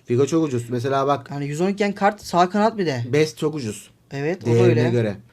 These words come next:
Speaker 1: Mesela bak bu Ballon d'Or'lar mesela özellikle yüz on üçler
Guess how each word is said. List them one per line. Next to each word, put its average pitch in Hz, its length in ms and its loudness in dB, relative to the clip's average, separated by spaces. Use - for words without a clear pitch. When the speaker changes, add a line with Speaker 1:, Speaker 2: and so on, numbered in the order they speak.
Speaker 1:
Mesela 131 280 0
bak 135 220 0
bu 135 100 -2
Ballon 139 360 2
d'Or'lar 143 320 2
mesela 147 500 -2
özellikle 143 500 0
yüz 123 380 -2
on 156 100 2
üçler 170 340 -2